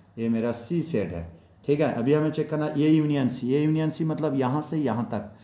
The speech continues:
यहाँ से यहाँ तक मेरा ये यूनियन C है। तब B का कितना पोर्शन, इंटरसेक्शन B का कितना पोर्शन ये यूनियन C का अंदर आ गया है, वो मुझे चेक करना है। देखो यहाँ पे B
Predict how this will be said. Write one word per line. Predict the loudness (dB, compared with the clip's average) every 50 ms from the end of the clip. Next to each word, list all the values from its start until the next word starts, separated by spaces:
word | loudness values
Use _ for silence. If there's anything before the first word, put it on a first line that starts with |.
| -20 _ _ _ -4
यहाँ | -2 0 0 2 0 0 -2
से | -2 -2 0 0 0
यहाँ | 2 0 0 0 0 -2 -4
तक | -4 -4 -2 -2
मेरा | -2 0 0 0 0 2 2
ये | 2 2
यूनियन | 4 2 2 2 0 -2
C | -4 -4 -4
है। | -4 -4 -6 -8 -12 -16 -20 -20 -20 _ _
तब | -6 -2 2 2
B | 4 4
का | 4 2 2
कितना | 0 -2 -2 -2 -2 -2 0
पोर्शन, | 2 2 2 0 0 -2 -2 -2 -2 -2 -4 -4 -2 0
इंटरसेक्शन | 0 0 2 0 0 0 0 -4 -4 -2 -2 -2 0
B | 0 0 0
का | 0 0
कितना | -2 -2 -4 -4 -4
पोर्शन | -2 -2 -2 -2 0 -2 0 2 2 0 0 -6 -12 -18 -8 -2
ये | 2 4 4
यूनियन | 4 4 2 2 0 0
C | 0 0 0 0
का | 2 2
अंदर | 2 2 2 0
आ | 0 0 -2
गया | -2 -4
है, | -6 -6 -2
वो | 2 2 4
मुझे | 4 2 2 0 0
चेक | 0 0 -2 -2
करना | -2 -2 -2 -2 -4
है। | -6 -8 -10 -16 -20 -20 -20 _ _ _ 0
देखो | 0 2 4 2
यहाँ | 2 4
पे | 4 2 2 0 -2 -8 -10 -8 -2 2
B | 4 4